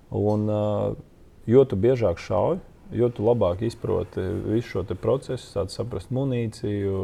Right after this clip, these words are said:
teiksim, elpošanu, koncentrāciju un, ā, es esmu pamēģinājis tur dažādu šaušanas veidus un arī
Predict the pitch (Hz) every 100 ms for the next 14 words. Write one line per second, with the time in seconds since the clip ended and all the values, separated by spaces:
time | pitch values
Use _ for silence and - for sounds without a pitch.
0 | 95 104 107 110 - 104 - 104 95 98
1 | 113 131 139 110 101 - 107 98 95 95
2 | - - - - - 113 139 139 104 95
3 | 104 95 92 - 92 90 92 92 92 92
4 | 90 90 98 - - - 113 110 - 123
5 | 107 92 90 87 - 95 98 113 101 92
6 | - 104 117 - 98 - 127 165 147 -
7 | 110 101 98 98 95